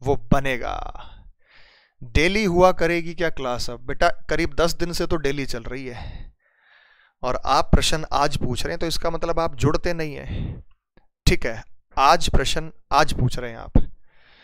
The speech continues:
Counting of figure का कराना बेटा, करा देंगे counting of figure का भी, क्यों टेंशन ले रहे हो?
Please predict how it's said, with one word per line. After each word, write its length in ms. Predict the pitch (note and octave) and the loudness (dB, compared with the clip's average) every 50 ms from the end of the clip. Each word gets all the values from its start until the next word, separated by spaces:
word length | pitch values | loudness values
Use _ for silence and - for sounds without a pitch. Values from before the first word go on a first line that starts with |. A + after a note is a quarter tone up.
| - _ _ _ _ - - - | -20 _ _ _ _ -20 -2 2
Counting 380 | D3 D3+ D#3 D#3 - F3+ F3 F3+ | 2 2 4 4 2 4 4 4
of 100 | F3 - | 4 4
figure 260 | - D#3 D3 D#3+ D#3 - | 2 0 0 2 2 2
का 80 | D#3+ D3 | 2 2
कराना 300 | - B2 B2 A#2+ A#2 A#2 | 0 -2 -4 -4 -6 -8
बेटा, 180 | A#2+ A#2 C3 | -6 -6 -6
करा 280 | B2+ - C#3 C#3+ D#3 D#3 | -2 0 4 6 6 6
देंगे 260 | D3+ C#3+ C3+ C3+ D3 | 6 4 2 0 -2
counting 440 | D3 - C3 C3+ C3+ C3 - C3+ C#3 | -2 0 -2 -2 -2 -2 -4 -2 -2
of 80 | C3+ B2+ | -2 -4
figure 300 | - C3 A#2+ B2+ B2+ B2 | -4 -4 -6 -6 -6 -4
का 100 | B2 A#2+ | -4 -4
भी, 120 | B2 C#3 | -4 -4
क्यों 200 | - - - D#3+ D3+ | -4 -4 -6 -4 -4
टेंशन 360 | D3+ C#3 C3+ B2 B2+ B2 A#2+ | -4 -4 -4 -6 -10 -10 -8
ले 100 | A#2+ A#2 | -8 -8
रहे 120 | A2+ B2 | -8 -8
हो? 320 | C3 C3 C3 - - - | -10 -12 -12 -12 -14 -14